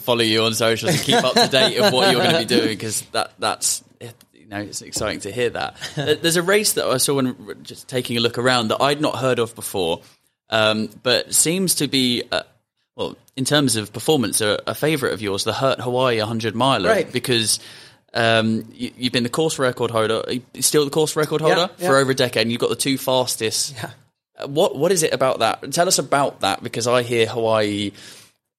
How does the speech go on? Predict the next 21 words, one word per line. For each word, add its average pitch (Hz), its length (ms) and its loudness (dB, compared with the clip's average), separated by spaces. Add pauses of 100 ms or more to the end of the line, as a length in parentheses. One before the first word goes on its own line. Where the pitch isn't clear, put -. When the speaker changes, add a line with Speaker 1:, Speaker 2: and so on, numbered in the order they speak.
(160)
Speaker 1:
um, 101 380 2
Hawaii 113 460 0
hundred 107 260 -2
miler 107 300 4
and 98 120 -4
think, 92 320 -2 (460)
palm 127 220 -16
trees 98 360 -10
and 98 180 -6
sun. 117 420 0 (360)
Is 160 160 0
it 160 120 2
really 143 300 4
like 104 320 0
that? 90 300 0 (160)
Is 123 160 0
it 131 120 2
quite, 127 360 2
is 120 160 -2
it, 120 200 0
um, 110 480 0